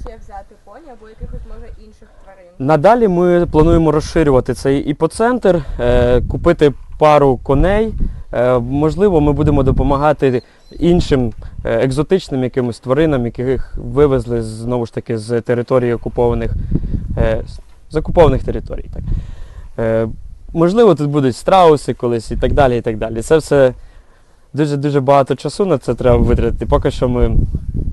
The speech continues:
Speaker 2: починаємо з того, що можемо, бо ми ніколи до цього не мали справ взагалі, ні з поні, ні з, е, кіньми. Це наш перший досвід.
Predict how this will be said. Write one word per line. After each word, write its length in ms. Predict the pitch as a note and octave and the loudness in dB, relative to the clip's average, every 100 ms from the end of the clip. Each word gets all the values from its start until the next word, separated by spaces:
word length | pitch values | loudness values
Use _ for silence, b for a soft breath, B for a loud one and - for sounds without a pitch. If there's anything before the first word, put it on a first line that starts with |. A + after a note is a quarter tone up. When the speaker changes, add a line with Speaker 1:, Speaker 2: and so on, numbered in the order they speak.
| - - - | -4 -4 -4
Speaker 2:
починаємо 540 | D3+ C3 D#3 E3+ D#3+ C#3+ | -4 0 2 4 2 0
з 60 | |
того, 240 | - D3+ C#3 | 2 2 2
що 140 | D3+ | 0
можемо, 420 | C#3 A#2 A2+ A2+ | 0 -2 -4 -6
бо 140 | A2 A#2+ | -4 0
ми 120 | D3+ | 0
ніколи 360 | D3+ D#3 D#3 | 0 0 0
до 100 | C#3 | 0
цього 240 | B2+ D3+ C#3+ | -2 -4 -2
не 120 | C#3 | -2
мали 280 | C#3+ C#3+ C3 | -2 -2 -2
справ 320 | - C#3 C#3 | -4 0 0
взагалі, 760 | A#2+ C3 D#3 G3 F#3 C3 A#2+ A#2 | 0 -2 0 2 2 2 0 -2
ні 180 | B2 A#2 | -2 -2
з 80 | |
поні, 380 | - D3 D3+ B2 | 0 2 2 2
ні 180 | A#2 A#2 | 0 -2
з, 100 | A2 B B B B - | -6 B B B B -6
е, 520 | A#2+ A#2 A#2 A2+ A2+ - _ _ | -2 0 0 0 -6 -12 _ _
кіньми. 500 | C#3 B2+ C#3 E3+ G3+ - _ _ _ _ _ _ _ _ - - - - | -2 0 2 0 -2 -8 _ _ _ _ _ _ _ _ -20 -20 -20 -8
Це 160 | C#3+ | -4
наш 160 | C#3 B2+ | -4 -4
перший 400 | - C3 - B2 | 0 0 0 -6
досвід. 420 | A2 A#2 - - | -6 -8 -12 -18